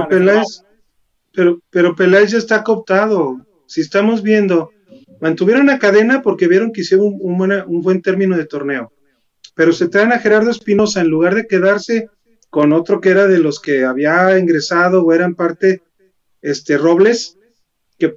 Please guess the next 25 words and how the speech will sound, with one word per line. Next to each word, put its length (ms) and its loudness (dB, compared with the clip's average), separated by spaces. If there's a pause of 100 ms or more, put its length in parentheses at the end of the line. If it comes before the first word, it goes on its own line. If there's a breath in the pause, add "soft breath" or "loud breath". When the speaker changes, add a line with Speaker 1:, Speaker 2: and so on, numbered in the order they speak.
(160)
Speaker 2:
que 120 2
bien 160 4
se 120 -2
pudo 240 2
haber 200 0
quedado 340 2
con 160 -4
Tapatío, 440 -6 (200)
pero 220 -2
no, 260 -4 (180)
trajeron 460 -2
a, 300 -2 (680)
a 160 -4
este 640 0
Espinosa, 540 -2
Gerardo 280 -4
Espinosa. 600 -4 (300)
Entonces 340 0
yo 160 0
creo 200 2
que 140 -2
ya 100 2
ni 140 0
Peláez 460 2
va, 120 2